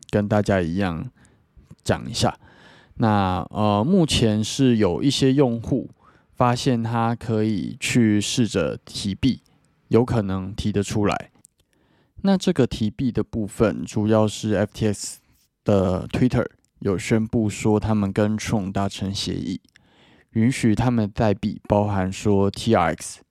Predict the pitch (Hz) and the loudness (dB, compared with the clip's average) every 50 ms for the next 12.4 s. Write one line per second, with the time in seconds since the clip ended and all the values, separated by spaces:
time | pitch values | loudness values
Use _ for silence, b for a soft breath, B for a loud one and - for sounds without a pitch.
0 | _ - - - 107 - - 113 104 - - 110 101 98 101 107 113 - - - | _ -10 -6 -4 -4 -2 -2 -2 -4 -2 -2 -2 0 0 -2 -4 -8 -10 -6 -2
1 | - 110 104 101 95 - - - - - 107 104 101 110 113 _ _ _ _ _ | 0 2 2 2 -2 -4 -8 -10 -8 -4 -4 -4 -4 -6 -10 _ _ _ _ _
2 | _ _ - 104 107 - - 101 104 104 104 - - 101 101 101 101 98 101 98 | _ _ -4 -4 -4 -2 -2 -2 -2 -2 -2 -2 -2 -2 -2 -2 -2 -2 0 0
3 | 95 92 - - 82 - - 110 - - b b b b b b b b b b | 0 0 -2 -4 -6 -6 -6 -8 -8 -8 b b b b b b b b b b
4 | b - - 139 131 120 113 - 117 110 104 104 104 - - 107 104 104 104 101 | b -4 0 2 2 2 0 0 0 2 2 2 0 0 0 0 2 2 0 0
5 | 82 76 87 87 - - - 120 117 120 98 85 98 107 101 95 - - 92 - | -2 -4 -4 -6 -6 -4 -4 -2 -2 -2 -2 -2 -2 0 0 0 0 -2 -6 -8
6 | - - 110 110 - - _ _ _ - - 95 98 - - 90 78 - - - | -6 -6 -6 -6 -6 -10 _ _ _ -6 -4 -4 -2 -2 -2 -4 -4 -6 -6 -4
7 | 101 101 98 87 82 87 - 104 95 95 101 101 98 92 - 101 101 - - - | -2 -2 0 -2 -2 -2 0 0 0 2 2 0 0 0 -2 -4 -4 -4 -6 -6
8 | 98 101 - 98 98 101 104 b b b b b b b b b b b - 120 | -6 -4 -2 -2 -2 -2 -4 b b b b b b b b b b b -4 -2
9 | 113 107 101 95 92 92 92 92 - - - 123 113 98 92 85 - - - 120 | 0 2 2 2 2 0 -2 -2 0 2 2 2 2 2 -2 -4 -6 -6 -4 -4
10 | 120 113 - 135 107 - - 190 - _ _ - - 87 - 50 50 - 98 95 | -2 0 0 0 -2 -2 -6 -16 -20 _ _ -4 -4 -4 -4 -4 -6 -8 -8 -8
11 | - - - 107 101 98 - - - - 82 85 107 107 104 92 90 - 104 95 | -6 -2 0 2 2 0 -2 -6 -10 -8 -6 -2 -2 0 0 -2 -2 0 0 0
12 | 101 107 98 90 - - 101 | 2 0 -2 -2 -2 -4 -6